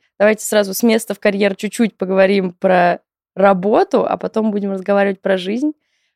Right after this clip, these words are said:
Ольга, вот Женя, э, суперталантливый человек, у него одно из самых, э,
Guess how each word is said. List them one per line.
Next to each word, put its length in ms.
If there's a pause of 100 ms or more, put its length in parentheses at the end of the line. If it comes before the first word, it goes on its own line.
(100)
Ольга, 360 (160)
вот 320
Женя, 1040
э, 40
суперталантливый 1040
человек, 600
у 60
него 300
одно 260
из 100
самых, 420
э, 160